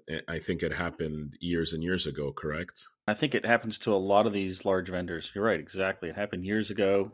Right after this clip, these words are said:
Speaker 2: I think there's other vendors. You look at some of these big monolithic, you know, companies, uh, with large market caps that also have missed this pivot. And, um, I think, what is it that John Chambers, uh, has,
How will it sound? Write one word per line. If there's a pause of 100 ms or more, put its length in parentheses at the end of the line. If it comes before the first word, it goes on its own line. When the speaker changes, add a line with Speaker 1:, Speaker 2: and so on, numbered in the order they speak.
Speaker 2:
I
think
there's
other
vendors.
You
look
at
some
of
these
big
monolithic,
you
know,
companies,
uh,
with
large
market
caps
that
also
have
missed
this
pivot.
And, (200)
um,
I
think,
what
is
it
that
John
Chambers,
uh,
has,